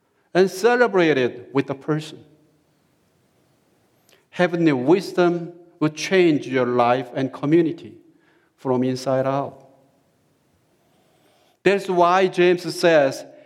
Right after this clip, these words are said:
"Heavenly wisdom is pure, peace-loving, considerate, submissive, full of mercy and good fruit, impartial and sincere." The source of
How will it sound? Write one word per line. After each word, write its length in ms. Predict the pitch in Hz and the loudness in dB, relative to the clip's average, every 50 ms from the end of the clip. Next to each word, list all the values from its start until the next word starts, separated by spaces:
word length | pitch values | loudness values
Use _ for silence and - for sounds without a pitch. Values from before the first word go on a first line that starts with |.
| _ _ | _ _
"Heavenly 420 | - - 202 196 196 190 185 180 170 | -4 -2 -2 0 0 2 4 4 4
wisdom 500 | 147 151 190 208 196 - - 190 170 165 | 4 2 2 0 0 0 0 2 4 4
is 180 | 151 139 139 147 - | 2 2 -2 -8 -8
pure, 560 | - - - 185 180 180 180 180 170 175 170 170 - - - - - - | -8 -4 0 2 4 4 6 4 4 2 0 -2 -8 -16 -20 -20 -18 -12
peace-loving, 1000 | - 185 - - 170 160 160 160 160 156 156 151 151 156 156 151 151 151 - - - _ - | -12 -10 -10 -6 0 2 4 4 6 4 4 2 2 0 0 -2 -2 -6 -10 -20 -20 _ -4
considerate, 1000 | - 160 151 151 - - 175 160 180 170 156 156 156 156 - - - - - - | -2 -2 -2 -2 -2 -4 0 2 2 2 2 2 -2 -2 -6 -16 -20 -20 -20 -8
submissive, 1000 | - - 151 143 147 151 151 156 160 156 156 160 156 151 147 143 143 139 - - - - - | -2 0 0 2 4 4 4 4 4 2 0 -2 -2 0 2 0 0 -2 -6 -20 -20 -20 -20
full 220 | _ - 165 160 160 | _ -2 2 4 4
of 120 | 156 147 | 4 4
mercy 800 | 147 143 143 143 147 147 147 - 147 143 143 139 143 143 - - - _ _ - | 2 2 2 2 2 0 -2 -4 -2 -2 -2 -2 -2 -6 -12 -20 -20 _ _ -4
and 240 | 131 135 139 131 117 | -2 0 0 0 0
good 300 | 131 135 143 143 143 - | 2 2 2 0 0 -4
fruit, 380 | - 143 135 131 123 127 - - - - - - | -2 -2 0 0 0 -2 -4 -10 -20 -18 -8 -4
impartial 680 | 135 131 127 - - - 139 135 127 - - 123 120 | -4 -4 -4 -4 -2 0 2 2 2 0 -4 -4 -4
and 160 | 120 117 117 | -2 -2 -4
sincere." 560 | 113 - 127 117 113 - 131 117 107 107 - - - - - _ _ _ _ _ _ _ _ _ _ _ _ _ _ _ _ _ _ _ _ _ _ _ _ _ _ _ _ _ _ _ _ _ _ _ _ _ _ _ _ _ _ _ _ _ _ _ _ _ _ _ _ _ _ _ _ _ _ _ _ _ _ _ _ _ 190 _ _ _ _ _ _ _ _ _ _ _ _ _ _ _ _ _ _ - - _ _ - | -4 -2 -4 -4 -4 -2 -4 -4 -4 -6 -12 -20 -20 -20 -20 _ _ _ _ _ _ _ _ _ _ _ _ _ _ _ _ _ _ _ _ _ _ _ _ _ _ _ _ _ _ _ _ _ _ _ _ _ _ _ _ _ _ _ _ _ _ _ _ _ _ _ _ _ _ _ _ _ _ _ _ _ _ _ _ _ _ _ _ _ _ _ _ _ _ _ _ _ _ _ _ _ _ _ _ -20 -20 _ _ -2
The 100 | - 160 | -2 -2
source 380 | 156 - - 202 220 208 214 - | -2 0 0 0 0 0 0 0
of 240 | 175 160 143 - | 0 0 0 -4